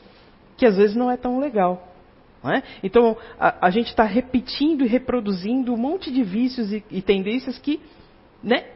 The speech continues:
que, que vão se perpetuando. Então, assim, mas se a gente olhar, a gente acha que não tem evolução. Mas ex-, tem evolução.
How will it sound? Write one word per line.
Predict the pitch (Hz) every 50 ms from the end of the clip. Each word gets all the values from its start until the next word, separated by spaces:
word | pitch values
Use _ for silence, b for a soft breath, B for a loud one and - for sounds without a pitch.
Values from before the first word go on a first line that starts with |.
| - - - -
que, | -
que | - 185 - 233
vão | 202 247 277
se | 277 - 254
perpetuando. | - 269 269 269 - 269 262 269 - 277 262 214 190 170 147 131 123 B B B B B B B B
Então, | 220 220 349 349
assim, | 320 - - -
mas | 151 156 175 185 - - - - - - _ -
se | - - 285
a | 277
gente | 262 359 427 392 - -
olhar, | 190 151 143 160 175 147 - - - - - - - - - _ _ _ _ _ _ _ _ _ _ -
a | 165
gente | 160 175 175 - 175
acha | 165 160 -
que | 180 - 180
não | 175 175
tem | 170 - 170 175
evolução. | 175 165 180 185 190 208 202 - - 156 127 117 B B B B B B
Mas | - 131 123 110
ex-, | 143 220 294 - - 143 -
tem | - 220 440 480
evolução. | 330 208 180 147 127 - - - 143 -